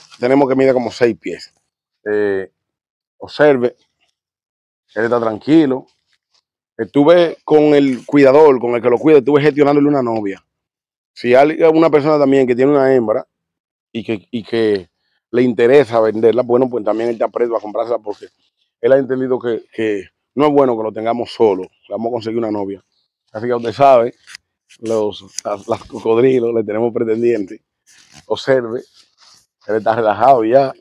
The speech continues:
porque ya comió. Así que ya usted sabe. Estas son imágenes únicas de Colmado R D Análisis. Espero que ustedes las hayan disfrutado.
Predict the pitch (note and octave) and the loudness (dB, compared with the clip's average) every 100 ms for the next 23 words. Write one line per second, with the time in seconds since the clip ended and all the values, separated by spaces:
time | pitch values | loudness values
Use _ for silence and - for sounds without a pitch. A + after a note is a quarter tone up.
0 | _ - _ - A#2 G#2+ G#2 A2 C3 A2+ | _ -20 _ -10 -8 -4 0 2 2 2
1 | C#3 C3 - _ _ _ _ _ _ _ | 2 2 -2 _ _ _ _ _ _ _
2 | _ - - - - G#2 G#2 B2 C3+ B2 | _ -20 -20 -20 -10 -6 0 2 2 0
3 | G#2+ F#2+ F#2 F2 _ _ _ _ - C#3+ | -2 -2 -4 -10 _ _ _ _ -6 0
4 | E3+ D#3+ D#3 C#3+ C#3 C3+ C3 C3+ A#2 A#2 | 2 2 2 2 2 2 4 2 2 0
5 | G#2+ A2+ A#2 G#2+ G2+ G2+ - A#2 D3 B2 | -2 -2 -2 -2 -6 -8 -4 0 0 -2
6 | G2+ A#2 _ _ _ _ G2 B2 B2 A2 | -8 -20 _ _ _ _ -2 2 2 0
7 | G#2 A#2+ A#2 G#2+ G2+ _ - A#2 A2 G#2+ | 0 2 2 2 -4 _ -2 -2 -2 -6
8 | G2 G2 C3 A#2 A#2 | -8 0 2 2 0